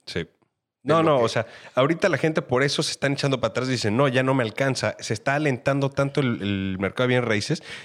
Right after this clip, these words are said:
Speaker 1: que poquito a poquito es donde empieza y, por ende, todos los mismos bancos están empezando a, a, a sacar dinero, a, o sea, bueno, de sus ingresos a reservas de malos
Speaker 2: Sí.
Speaker 1: préstamos porque están viendo que esto puede volver a causar una crisis tipo dos mil ocho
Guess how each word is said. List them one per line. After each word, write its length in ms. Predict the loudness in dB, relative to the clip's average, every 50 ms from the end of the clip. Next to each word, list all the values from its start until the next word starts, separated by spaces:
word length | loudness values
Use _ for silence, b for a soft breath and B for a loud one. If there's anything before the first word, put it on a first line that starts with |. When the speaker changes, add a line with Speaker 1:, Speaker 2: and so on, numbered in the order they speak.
| B B
Speaker 1:
que 120 | -4 -2 0
poquito 320 | 0 0 0 2 2 2
a 20 | 2
poquito 340 | 2 0 -2 0 0 2
es 60 | 2 4
donde 180 | 4 4 2 2
empieza 300 | 2 0 0 0 -2 -4 -4
y, 300 | -4 -4 -4 -6 -12 _ _ _ _
por 240 | 0 2 4 4 4
ende, 400 | 4 4 2 2 2 0 0 -2 B B B B B B B B _ _
todos 220 | 2 2 4 4
los 140 | 4 4 4
mismos 240 | 4 4 2 2 2
bancos 360 | 2 0 0 0 -2 -4 -4
están 260 | -4 -4 -2 0 0
empezando 800 | 0 0 -2 -2 -2 -2 0 0 0 0 2 2 0 0 0 -2 -2
a, 1160 | -2 0 0 0 -2 -2 -2 -2 0 0 0 0 0 0 0 0 0 0 -2 -2 -4 -8 _ -8
a, 60 | -8
a 40 | -6
sacar 380 | -6 -8 -6 -4 -2 -2 0
dinero, 400 | 0 0 0 2 2 0 0 0 -2
a, 220 | -4 -4 -4 -8 -14 -10 -8
o 80 | -6 -2
sea, 140 | -2 0 0
bueno, 240 | 2 0 0 0
de 100 | 0 -2
sus 220 | -4 -4 -6 -4 -2
ingresos 420 | -2 0 0 0 0 0 -2 -2 -4
a 80 | -4 -4
reservas 600 | -4 -2 -2 0 0 0 0 0 0 0 0 0
de 120 | 0 0
malos 280 | 0 0 0 0 -2 -2
Speaker 2:
Sí. 60 | -2 -4
Speaker 1:
préstamos 420 | -4 -2 -2 -2 0 0 0 0
porque 200 | -2 -4 -6 -6
están 220 | -6 -4 -2 -2 0
viendo 420 | 0 2 2 2 2 2 0 -2 B B B B B B _
que 120 | -4 -4
esto 200 | -2 -2 -4 0
puede 200 | 2 2 2 4
volver 340 | 4 2 2 2 2 0 0
a 60 | 0
causar 400 | 0 0 -2 0 0 0 0 0
una 260 | -2 -2 -2 -2 -2 -2
crisis 280 | -4 -6 -6 -6 -6 -6
tipo 220 | -6 -2 0 0
dos 160 | 0 0 0
mil 180 | -2 0 0 0
ocho 320 | 0 0 0 -2 -4 -4